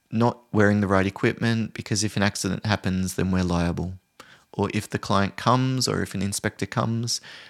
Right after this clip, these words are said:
we'll be punished for that. There'll be a fine that we'll need to pay, or we might actually get told that we can't continue to work for a period of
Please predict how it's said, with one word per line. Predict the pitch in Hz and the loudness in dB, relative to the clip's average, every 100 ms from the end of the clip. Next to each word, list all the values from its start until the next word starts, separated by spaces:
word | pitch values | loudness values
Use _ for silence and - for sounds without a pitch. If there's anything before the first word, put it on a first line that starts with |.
| _ | _
we'll | - 101 107 104 98 | -6 0 2 4 2
be | 98 | -2
punished | - 90 98 - | 0 0 0 0
for | 85 | 0
that. | 90 - | 0 -2
There'll | 92 | -4
be | 87 95 | 0 0
a | |
fine | 92 98 92 90 | 0 0 2 0
that | 87 | -4
we'll | 98 | -4
need | 95 95 | -2 -2
to | - | -4
pay, | 101 90 175 175 | -2 -2 0 -2
or | - 101 - - - - | -4 -6 -10 -18 -18 -4
we | 98 | 0
might | 95 87 92 | 2 2 0
actually | - 101 95 | 0 0 0
get | 80 - | -2 -4
told | 98 90 | -2 -2
that | - | -2
we | - | -4
can't | - 87 82 | -2 -4 -4
continue | 104 92 92 87 | -4 -6 -4 -4
to | 87 | -2
work | 85 85 95 - | -2 -2 -4 -6
for | 85 | -6
a | 87 | -6
period | - 90 90 | -2 0 2
of | 90 90 | -2 -4